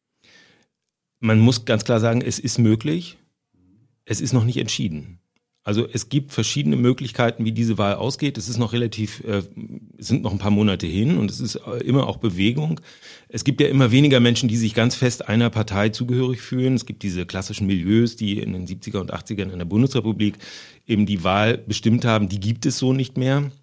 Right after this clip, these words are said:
Es gibt kein gewerkschaftliches Milieu oder kein, kein Arbeitermilieu mehr,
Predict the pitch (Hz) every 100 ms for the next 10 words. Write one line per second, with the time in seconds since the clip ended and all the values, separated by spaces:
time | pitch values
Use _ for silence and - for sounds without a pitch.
0 | _ _ _ _ _ _ - 113 104 95
1 | 92 - - 95 - 98 95 92 90 87
2 | 90 87 85 - 98 - - - 87 87
3 | 90 90 87 87 87